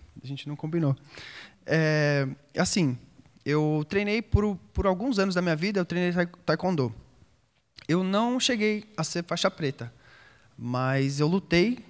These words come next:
com faixa pretas. E lutar com faixa preta dói. <laughs> Mas assim, é uma dor bacana. A gente, é, aprende muito depois de uma luta com faixa preta. Geralmente, quando a gente luta com faixa branca, faixa amarela,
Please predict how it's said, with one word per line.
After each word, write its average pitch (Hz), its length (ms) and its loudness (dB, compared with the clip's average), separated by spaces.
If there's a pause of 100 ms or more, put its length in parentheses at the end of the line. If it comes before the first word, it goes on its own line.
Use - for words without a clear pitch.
(200)
com 160 140 -4
faixa 156 260 -2
pretas. - 500 -6 (560)
E 131 260 -2
lutar 135 260 0
com 160 180 0
faixa 156 300 0
preta 147 280 2
dói. 123 320 0 (1000)
<laughs> - 1200 -4
Mas 214 140 2
assim, 190 260 4
é 143 60 6
uma 180 160 6
dor 185 160 2
bacana. 202 520 2 (280)
A - 80 -2
gente, 160 1000 4
é, 135 340 2
aprende 185 420 4
muito 170 360 2
depois 151 260 2
de 147 60 0
uma 151 100 4
luta 143 260 2
com 151 160 2
faixa 151 300 -2
preta. 127 400 2 (340)
Geralmente, 185 360 2
quando 226 160 2
a - 20 4
gente 202 220 2
luta 185 240 4
com 175 180 0
faixa 165 300 -2
branca, 160 520 2
faixa 151 240 -2
amarela, 165 460 2